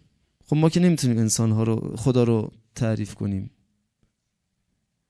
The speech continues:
برای بحث شروع هر کاری که ائمهٔ معصومین همیشه با حمد شروع می‌کردن، می‌گن اگه انسان بخواد حالا تو دنیا بخواد محبوب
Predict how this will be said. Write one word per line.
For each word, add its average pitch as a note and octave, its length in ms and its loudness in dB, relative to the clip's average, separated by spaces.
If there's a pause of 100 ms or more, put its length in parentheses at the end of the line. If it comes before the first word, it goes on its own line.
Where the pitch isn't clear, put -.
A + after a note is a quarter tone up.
(1000)
برای C#3 200 0
بحث D3+ 400 2 (540)
شروع D#3+ 500 4
هر B2 300 2
کاری D3 340 0
که A2+ 380 -4 (120)
ائمهٔ B2 500 -2
معصومین A2 560 -4
همیشه G#2+ 320 -4
با A2 140 -4
حمد A#2+ 380 -2
شروع A2 260 -8
می‌کردن، A#2+ 600 -8 (880)
می‌گن C#3+ 180 6
اگه C#3 180 4
انسان C3 380 2
بخواد C#3 420 -2 (840)
حالا C3 200 -4
تو C#3+ 140 -4
دنیا B2 580 2 (540)
بخواد C3 280 2
محبوب A#2+ 920 4